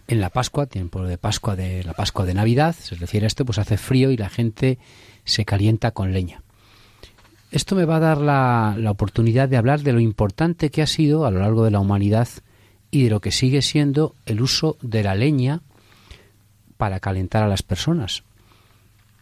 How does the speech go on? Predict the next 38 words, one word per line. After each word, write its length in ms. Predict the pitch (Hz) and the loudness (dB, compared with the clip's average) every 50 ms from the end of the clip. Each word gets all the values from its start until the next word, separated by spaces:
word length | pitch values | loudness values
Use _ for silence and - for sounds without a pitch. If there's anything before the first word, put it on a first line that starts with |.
| _ - | _ -10
Uno 200 | - - 131 131 | -2 0 2 2
de 60 | 139 143 | 2 2
los 100 | 139 - | 0 -2
problemas 420 | - - 147 147 151 151 143 - | 0 0 2 2 2 2 0 0
que 120 | - 123 | -2 -4
tienen 600 | 110 - 123 123 131 131 127 127 127 123 123 127 - - | -2 0 2 2 4 4 4 4 4 4 4 2 0 0
algunos 380 | 127 117 110 117 123 123 120 | -2 0 2 4 4 4 4
de 80 | 117 113 | 4 2
nuestros 320 | 110 101 - - 104 92 | 2 0 -2 -2 -2 0
hermanos 440 | 104 95 98 117 139 147 127 110 101 | 0 2 2 2 2 2 0 -2 -2
que 140 | - - 101 | -2 -2 0
viven 500 | 98 107 110 110 107 104 101 98 98 - _ - - - - - - _ _ _ - | 0 2 2 0 0 0 -2 -2 -4 -8 _ -20 -20 -20 -20 -20 -20 _ _ _ -6
en 160 | 135 110 104 | -6 -6 -4
zonas 360 | - - 123 113 107 - - | -2 -2 0 0 0 0 0
alejadas, 720 | 101 90 90 82 - 135 139 123 117 123 127 - - - - _ _ _ _ - - - _ _ _ - | -2 -2 -2 -2 0 0 0 0 0 -2 -2 -4 -6 -10 -12 _ _ _ _ -20 -20 -20 _ _ _ -6
en 80 | 101 95 | -4 -4
el 100 | 90 - | -4 -4
tercer 340 | - 90 - - 110 104 | -4 -6 -2 -2 0 2
mundo, 460 | 107 113 135 147 139 123 131 135 135 123 | 2 4 2 2 2 2 2 2 2 0
en 100 | 101 98 | 0 0
África, 640 | 110 127 - - 107 104 - - 117 120 120 107 | -2 -2 -2 -2 -4 -4 -2 -2 -2 -2 0 -2
en, 480 | 95 87 85 82 82 82 82 80 80 - - | -2 -2 -4 -4 -6 -6 -8 -10 -10 -10 -10
en 140 | 98 98 98 | -10 -6 -4
Asia, 520 | 110 135 - - - 110 120 135 135 113 | -2 -2 -2 -2 -4 -4 -6 -6 -6 -6
en 120 | 90 85 85 | -6 -6 -6
América 420 | 80 82 92 95 98 - - 85 | -6 -4 -4 -4 -4 -4 -6 -6
del 80 | 80 80 | -6 -4
Sur, 260 | - - 139 139 151 - - - - - - - - - - _ _ - - | 0 0 0 0 0 -6 -18 -20 -20 -20 -20 -20 -20 -20 -20 _ _ -6 -4
es 160 | 120 107 - | -4 -2 -2
que 160 | - 160 147 | -2 -2 -2
para 260 | - 131 120 107 101 | 0 0 -2 -2 -2
calentarse 680 | - 107 98 92 95 92 - 120 120 - - - 160 | -2 -2 -4 -2 -4 -2 -2 -2 -2 -2 -2 -2 0
no 100 | 151 143 | 0 0
disponen 460 | 127 120 - - - 131 127 139 147 147 | 0 -2 -2 -2 0 0 2 2 2 2
más 180 | 123 104 - | 0 0 -2
que 140 | - - 101 | -2 -4 -2
de 120 | 87 90 | -2 0
leña 460 | 90 110 131 139 135 127 135 147 170 | 0 2 2 2 2 2 0 -2 -2